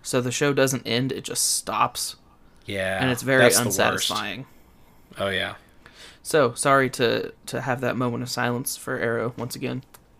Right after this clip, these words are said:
Speaker 1: That one's for you.
Speaker 2: No, it's okay.
Speaker 1: Um, so now we can
Speaker 2: Most,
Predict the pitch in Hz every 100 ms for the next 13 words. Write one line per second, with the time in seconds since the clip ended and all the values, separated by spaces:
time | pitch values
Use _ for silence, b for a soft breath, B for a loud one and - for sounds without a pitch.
0 | _ _ - - 135 - 131 135 123 123
1 | 117 131 127 131 127 104 - - 110 110
2 | 113 120 - - _ - 131 131 123 127
3 | 139 156 156 - -